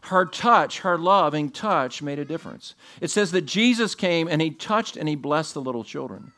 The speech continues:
So if you're a parent, let me just challenge you, especially if you're a dad and you got little girls,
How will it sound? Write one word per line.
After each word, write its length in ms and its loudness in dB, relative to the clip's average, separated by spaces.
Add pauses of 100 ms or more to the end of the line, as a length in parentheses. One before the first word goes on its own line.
(320)
So 220 6
if 180 0
you're 160 4
a 80 4
parent, 420 2
let 120 2
me 100 2
just 220 -2
challenge 500 0
you, 300 -6 (260)
especially 440 0
if 120 -6
you're 160 0
a 100 -4
dad 280 2
and 100 -4
you 60 -2
got 240 -2
little 240 -6
girls, 560 -2